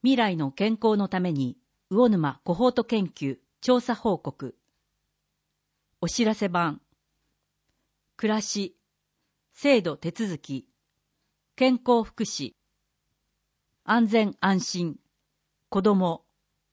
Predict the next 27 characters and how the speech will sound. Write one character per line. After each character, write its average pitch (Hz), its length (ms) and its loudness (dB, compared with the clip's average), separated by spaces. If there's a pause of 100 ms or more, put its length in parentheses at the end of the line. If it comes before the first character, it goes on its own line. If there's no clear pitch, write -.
(300)
募 175 120 4
集、 190 440 -2 (840)
職 208 340 -2
員 202 160 2
等 190 200 2
の 151 120 0
募 139 120 -6
集、 139 360 -8 (1000)
み 233 140 4
ん 254 80 6
な 247 120 4
の 175 100 0
広 156 260 -4
場、 120 200 -6 (840)
有 247 260 2
料 226 200 4
広 208 280 -2
告、 - 340 -14 (1200)
き 226 140 -2
ら 262 140 2
り 185 260 -4
魚 196 160 4
沼 214 240 2
人 139 400 -8
特 190 200 -4
別 196 260 -4
編 170 240 -4